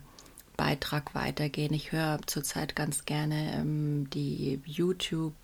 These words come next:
äh, YouTube-Videos von der Nancy Holden. Da kann man ein bisschen geteilter Meinung sein. Also manch einer würd's vielleicht als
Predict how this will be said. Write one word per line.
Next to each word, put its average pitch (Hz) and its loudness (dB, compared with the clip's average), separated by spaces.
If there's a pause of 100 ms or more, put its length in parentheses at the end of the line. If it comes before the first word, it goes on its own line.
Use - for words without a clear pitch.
(140)
äh, 151 0 (1120)
YouTube-Videos 160 4
von 151 4
der 143 6
Nancy 147 4
Holden. 208 4
Da 165 0
kann - 0
man 156 6
ein 151 4
bisschen 160 4 (280)
geteilter - 0
Meinung 196 6
sein. 190 2
Also 151 2 (400)
manch - 0
einer 156 4
würd's 151 0
vielleicht 151 0
als 139 -2